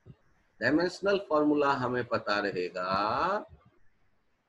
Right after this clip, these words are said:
तो हम unit लिख सकते हैं, लेकिन dimensional formula पता रहेगा तो। यहाँ example देखिए,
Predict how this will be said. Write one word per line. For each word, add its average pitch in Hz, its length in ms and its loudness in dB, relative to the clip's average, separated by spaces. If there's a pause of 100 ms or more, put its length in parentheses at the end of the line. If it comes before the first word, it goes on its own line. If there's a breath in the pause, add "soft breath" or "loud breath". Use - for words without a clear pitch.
(300)
तो 117 60 -2
हम 131 240 0
unit 127 340 0
लिख 101 180 -6
सकते - 220 -16
हैं, - 1900 -20
लेकिन 156 280 0
dimensional 165 560 2
formula 151 340 4
पता 135 300 0
रहेगा 117 340 0
तो। - 360 -8 (320)
यहाँ - 1400 -6
example 170 480 2
देखिए, 190 380 -2